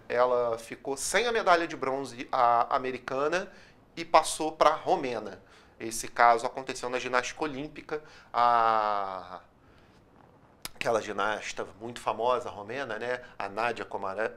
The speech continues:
Nadia Komarova, se eu não tô enganado. Ela era da equipe, né? Uma das, é, que treinam ali a equipe romena, e ela falou logo que saiu que ela ia pedir revisão dessa nota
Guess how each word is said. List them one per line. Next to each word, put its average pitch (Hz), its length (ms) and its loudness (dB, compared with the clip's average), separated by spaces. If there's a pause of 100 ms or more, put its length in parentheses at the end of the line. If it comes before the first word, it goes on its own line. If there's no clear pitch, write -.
Nadia 117 460 -2
Komarova, 120 1300 -6
se - 180 -12
eu 98 60 -10
não 101 100 -8
tô 117 160 -8
enganado. 95 480 -6 (320)
Ela 127 500 0
era 117 280 0
da 113 160 0
equipe, 151 420 -10
né? 131 180 -2
Uma 113 200 -4
das, 110 420 -2 (320)
é, 101 640 -4
que - 80 -14
treinam 147 500 0
ali 139 200 -4
a 160 40 -2
equipe 139 300 -12
romena, 123 400 -6
e 123 80 -12
ela 117 180 -10
falou 143 460 -6 (240)
logo 233 400 6
que 208 140 -12
saiu 147 340 -2
que - 80 -4
ela 151 160 -2
ia 151 180 -10
pedir 135 240 -8
revisão 131 400 -8
dessa 139 300 0
nota 120 340 -4